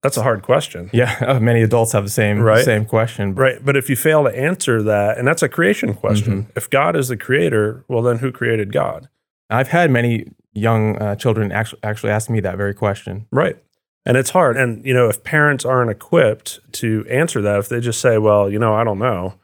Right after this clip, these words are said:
Speaker 1: they're like, "Well, why do I wanna follow your God?"
Speaker 2: Yeah.
Speaker 1: You know, as they get older.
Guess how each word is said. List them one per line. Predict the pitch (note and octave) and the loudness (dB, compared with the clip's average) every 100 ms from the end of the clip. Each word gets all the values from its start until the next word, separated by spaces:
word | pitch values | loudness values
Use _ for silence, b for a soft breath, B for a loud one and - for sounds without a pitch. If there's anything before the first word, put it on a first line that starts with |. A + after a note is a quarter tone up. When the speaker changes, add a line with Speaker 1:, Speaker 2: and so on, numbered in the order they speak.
| _ _ - | _ _ -12
Speaker 1:
they're | G2+ G#2+ | -4 0
like, | G2+ F#2+ | 0 0
"Well, | G2+ G2+ | 0 2
why | A2 | 2
do | A2 A2 | 2 2
I | |
wanna | A2 A2 G2+ | 2 -2 -4
follow | - B2+ A2 | -4 0 0
your | G2+ C3 | 0 -2
God?" | F#2 E2+ - | -2 -6 -8
Speaker 2:
Yeah. | A#2 - | -8 0
Speaker 1:
You | A#2 | 2
know, | A2 | 2
as | G#2 B2+ B2 | 2 0 0
they | G#2+ | 0
get | A2+ | 2
older. | B2+ B2 F#2 G#2+ | 4 2 -2 -10